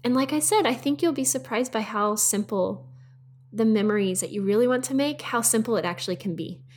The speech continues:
It doesn't have to, you don't have to go above and beyond. Nobody's grading you on your holiday season, right?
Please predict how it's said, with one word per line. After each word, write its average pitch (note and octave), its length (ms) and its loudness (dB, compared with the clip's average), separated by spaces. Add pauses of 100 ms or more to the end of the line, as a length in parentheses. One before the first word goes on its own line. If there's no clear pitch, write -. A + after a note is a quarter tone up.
(300)
It A3+ 100 -2
doesn't G#3+ 260 0
have F#3+ 240 -6
to, G3 120 -2 (240)
you G#3+ 120 -2
don't A#3 140 0
have A#3 160 0
to A#3+ 80 -2
go A3 140 2
above G3 300 0
and F#3 120 0
beyond. E3 360 -8 (100)
Nobody's A#3 440 2
grading F#3+ 420 0
you D3+ 220 -8 (160)
on F#3+ 380 -2
your G3 140 -4
holiday F3+ 400 -4
season, - 520 -12
right? G3 300 -4